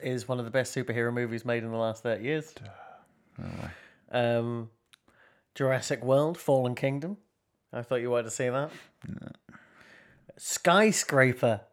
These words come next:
Speaker 2: Oh, The Rock.
Speaker 1: The,
Speaker 2: Well,
Speaker 1: The Rock does
Speaker 2: some
Speaker 1: Die Hard.
Speaker 2: Yeah.
Speaker 1: I'm watching that today, definitely.
Speaker 2: I'll take, um,
Speaker 1: Uh, Hotel Artemis.
Speaker 2: No,
Speaker 1: The
Speaker 2: no.
Speaker 1: writer of Iron Man three and, uh,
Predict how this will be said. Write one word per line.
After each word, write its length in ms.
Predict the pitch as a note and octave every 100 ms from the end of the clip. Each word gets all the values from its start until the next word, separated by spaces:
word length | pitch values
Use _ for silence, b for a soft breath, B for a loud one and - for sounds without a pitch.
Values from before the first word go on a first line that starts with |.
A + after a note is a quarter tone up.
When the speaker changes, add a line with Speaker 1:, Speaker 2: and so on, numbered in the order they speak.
| _ _ - B B B -
Speaker 2:
Oh, 120 | G#2+
The 120 | G2+
Rock. 240 | G2 A2+ - _ - _ _ _ _ _ _ _ _
Speaker 1:
The, 100 | G2+ G#2+
Speaker 2:
Well, 120 | C#3+ C#3
Speaker 1:
The 100 | C#3
Rock 240 | D3+ D#3+ -
does 180 | C#3 G#2
Speaker 2:
some 40 |
Speaker 1:
Die 160 | D3 C#3+
Hard. 280 | A#2 A2 G#2 _ _ _ _ _ _ C3 -
Speaker 2:
Yeah. 80 | F2 F2+ _ _ _ _ _
Speaker 1:
I'm 160 | A2+ A2
watching 280 | G2 - G2+
that 120 | F#2
today, 240 | - F#2+ G#2
definitely. 460 | G#2+ G2+ G#2 - G#2+ A2 _ b b b b _ _ _ _ - B B B
Speaker 2:
I'll 60 | A#2+
take, 200 | D#3+ -
um, 280 | C3+ C3+ -
Speaker 1:
Uh, 160 | A#2+ B2 -
Hotel 500 | E3+ E3+ E3+ D3+ -
Artemis. 680 | D3 D3 - F3 G3 - - _ _ _ _ _ _ _ _ -
Speaker 2:
No, 240 | G2+ F#2 E2+ -
Speaker 1:
The 80 | C3
Speaker 2:
no. 60 |
Speaker 1:
writer 340 | C#3+ C#3+ D3 D3
of 120 | C3+
Iron 300 | C#3+ C#3+ C#3+
Man 260 | C#3+ C#3+ C#3
three 600 | - C#3 C3+ C#3 D#3 - _ _ _ _ _ _ -
and, 360 | C3 C3+ C3 C3
uh, 380 | B2+ B2+ B2